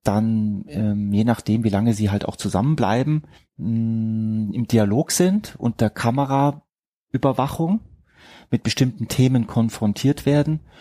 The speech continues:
und die dann sozusagen diese Konflikte miteinander in der Kommunikation lösen. Und während sie das tun und mit der Kamera beobachtet werden, die wissen natürlich, dass sie mit Kamera beobachtet werden, aber nach einer gewissen Zeit, wenn wir uns Menschen auch daran gewöhnen,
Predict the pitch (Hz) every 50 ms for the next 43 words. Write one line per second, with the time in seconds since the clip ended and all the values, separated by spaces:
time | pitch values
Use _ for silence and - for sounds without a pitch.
0 | - - - - - _ _ - - 120 117 117 117 - 113 104 - 104 107 117
1 | 117 113 117 107 - - 117 101 107 98 104 110 107 110 107 123 117 - - 110
2 | - - - 110 - - - 117 113 110 107 - _ _ _ _ _ _ - 110
3 | 107 113 104 95 92 92 98 101 101 104 101 101 101 - _ _ _ _ _ _
4 | _ _ _ _ _ - - 104 101 98 - - 104 101 104 101 101 - - 98
5 | - - - 101 95 98 98 98 85 87 87 95 104 98 101 90 - _ _ _
6 | _ _ _ _ _ _ _ _ _ - - - - - - _ - 110 85 101
7 | 104 131 165 180 156 135 156 156 165 151 139 - - - 127 139 165 185 190 190
8 | 170 123 113 113 117 - 110 - - - 127 147 147 131 127 117 - - - -
9 | 143 - 156 160 - - 175 - - 120 - 113 98 117 127 - 165 147 131 -
10 | - 131 123 - - 120 - - 120 120 113 - - - 113 120 123 113 110 107
11 | - - - - 120 - 131 - - - 107 - 117 110 113 113 110 - 120 139
12 | 123 123 117 - - 120 120 117 - 120 110 127 143 - 139 120 - - 113 117
13 | 113 - 113 107 113 113 95 104 - - 117 127 120 120 95 - - - 110 127
14 | 139 135 127 117 113 104 104 95 95 113 113 123 131 127 113 107 120 117